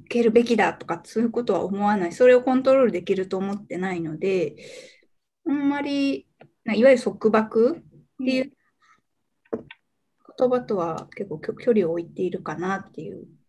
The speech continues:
Speaker 2: うんうん。
Speaker 1: 感じなんですよね。で、そう、じょ-、女性とちょっと話してると、なんか、き-、記念日とか、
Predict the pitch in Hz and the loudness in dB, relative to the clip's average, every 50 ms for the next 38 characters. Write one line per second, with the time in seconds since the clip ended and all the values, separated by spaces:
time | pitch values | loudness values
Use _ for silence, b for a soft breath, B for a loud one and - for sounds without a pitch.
0 | _ _ - 240 233 226 220 202 - - 214 220 220 208 196 - - _ _ _ | _ _ -14 -12 -12 -12 -12 -14 -18 -18 -18 -18 -18 -18 -20 -20 -20 _ _ _
1 | - - 185 185 180 170 170 - 165 170 160 B B B B B _ _ - 185 | -16 -12 -8 -8 -6 -6 -6 -6 -6 -8 -8 B B B B B _ _ -10 -8
2 | 185 - 170 175 185 202 190 196 - - _ - 220 208 - 208 - - - - | -8 -8 -8 -4 -2 -2 -2 -4 -8 -10 _ 0 2 2 2 2 0 0 -2 0
3 | 247 262 254 247 - - - - 220 220 196 196 214 214 - - _ - 196 196 | 4 4 4 4 2 -2 -6 -6 -4 -4 -4 -4 -6 -6 -10 -6 _ -2 0 0
4 | 196 202 269 254 220 208 202 - - - - - - 214 202 196 196 190 190 185 | -2 0 0 0 2 0 -2 -4 -12 -20 -20 -10 -6 -4 -4 -2 -2 -4 -4 -4
5 | 180 175 175 175 175 - _ 165 160 160 _ - 208 214 202 196 185 165 156 B | -4 -4 -6 -6 -8 -8 _ -8 -8 -8 _ 0 2 4 4 4 2 0 -2 B